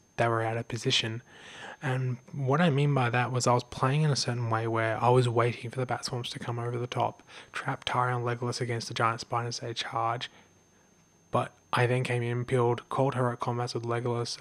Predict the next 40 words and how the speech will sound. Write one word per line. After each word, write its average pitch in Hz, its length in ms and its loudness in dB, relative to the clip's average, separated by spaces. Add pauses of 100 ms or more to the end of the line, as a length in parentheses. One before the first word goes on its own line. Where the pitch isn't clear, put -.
and 120 140 -6
Thranduil, 123 520 0 (520)
and 127 120 -4
then 123 200 -4
peeled 117 460 -4
the 123 140 -4 (100)
other 127 160 2
peel 117 340 -6
off. 117 200 -6
So - 120 -2
I 123 40 2
was 123 80 -2 (260)
double 156 240 2
peeling 123 640 -2 (640)
the 123 240 2 (640)
combats 123 320 2
off - 60 -4
the 123 100 0
bat 131 220 6
swarms. 120 260 0
So - 180 2
it 127 180 2
ended 165 300 12
up 143 260 8
being 127 440 6
just - 480 0 (120)
an 123 100 2
enraged 120 320 0
bat 113 160 2
swarm 123 180 0
versus 120 240 0
Tariel, 117 460 4 (580)
and 123 100 -2
Tariel 113 200 0
managed 113 220 -2
to 117 60 -2
win 117 100 -4
the 120 60 -6
combat 117 320 -2
and 123 220 -2